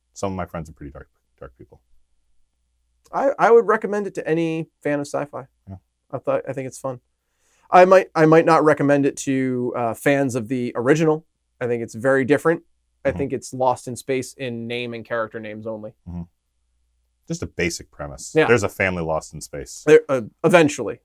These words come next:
Speaker 2: lost in space.
Speaker 1: Eventually. I'm telling you, they're lost in space from seasons, from the first,
Speaker 2: Yeah, but
Speaker 1: but
Speaker 2: I
Speaker 1: they're
Speaker 2: mean, if,
Speaker 1: lost with a
Speaker 2: if
Speaker 1: group
Speaker 2: you're
Speaker 1: of people.
Speaker 2: lost with a group of people, are you really lost?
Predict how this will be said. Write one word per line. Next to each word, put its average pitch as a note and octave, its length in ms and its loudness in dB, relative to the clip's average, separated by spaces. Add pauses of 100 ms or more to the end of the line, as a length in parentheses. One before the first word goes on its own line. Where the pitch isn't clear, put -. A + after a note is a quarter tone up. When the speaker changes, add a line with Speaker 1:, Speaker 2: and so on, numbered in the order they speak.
Speaker 2:
lost A2+ 300 -8
in A2 60 -18
space. G#2 300 -12
Speaker 1:
Eventually. D#2+ 460 -14
I'm D#3 160 4
telling A#3 240 6
you, G#2 60 2
they're B2+ 160 6
lost D#3 280 6
in C#4+ 60 -2
space E3 260 4
from D3+ 100 -2
seasons, C#3+ 360 -2
from C3+ 240 -2
the C3 100 -2
first, - 220 2
Speaker 2:
Yeah, C#4+ 80 10
but - 80 6
Speaker 1:
but E3 80 10
Speaker 2:
I - 20 8
Speaker 1:
they're D#3+ 120 8
Speaker 2:
mean, D3 100 8
if, - 60 12
Speaker 1:
lost - 180 6
with - 80 4
a - 40 10
Speaker 2:
if B2 60 4
Speaker 1:
group C#3 140 6
Speaker 2:
you're A3+ 100 8
Speaker 1:
of F#3 60 0
people. F3 160 8
Speaker 2:
lost F3+ 400 4
with D#3 160 -2
a D3+ 60 2
group C#3+ 260 -2
of B2 100 -12
people, C3+ 300 -4
are C3 140 -2
you B2+ 120 -4
really B2 260 -6
lost? A2 500 -6